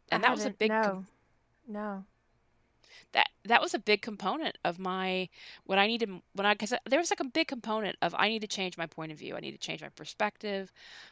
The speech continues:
Speaker 1: I need to kinda get out of my head." And I would go to the coffee shop and I would write for a little while. And sometimes just that change of scenery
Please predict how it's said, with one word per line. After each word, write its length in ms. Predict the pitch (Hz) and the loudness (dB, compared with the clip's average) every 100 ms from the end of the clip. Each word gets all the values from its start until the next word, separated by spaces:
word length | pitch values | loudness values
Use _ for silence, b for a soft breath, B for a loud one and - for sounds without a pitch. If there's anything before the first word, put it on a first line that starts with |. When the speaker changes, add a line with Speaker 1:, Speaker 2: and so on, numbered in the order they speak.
| B _ | B _
Speaker 1:
I 80 | 180 | 0
need 100 | 180 | 2
to 60 | 170 | 0
kinda 220 | 175 165 | 0 0
get 160 | 147 156 | 0 0
out 120 | 156 | 0
of 60 | |
my 120 | 151 - | -2 -6
head." 380 | 170 214 202 | 0 2 2
And 120 | 196 190 | 2 0
I 80 | |
would 100 | 196 | -2
go 80 | 190 | -2
to 60 | 180 | -6
the 60 | 180 | -6
coffee 300 | 165 156 160 | -4 -4 -4
shop 300 | - 151 - | -6 -6 -6
and 80 | - | -8
I 60 | |
would 100 | 156 | -8
write 220 | 151 151 - | -6 -8 -8
for 100 | 165 | -12
a 40 | |
little 120 | 160 | -10
while. 280 | 151 139 135 | -8 -6 -6
And 100 | 139 | -8
sometimes 440 | - 220 247 247 202 | -10 -8 -6 -6 -6
just 240 | 202 - | -10 -6
that 180 | 190 - | -6 -4
change 280 | - 180 170 | -6 -6 -4
of 60 | |
scenery 560 | - 160 185 226 285 | -4 -6 -8 -10 -10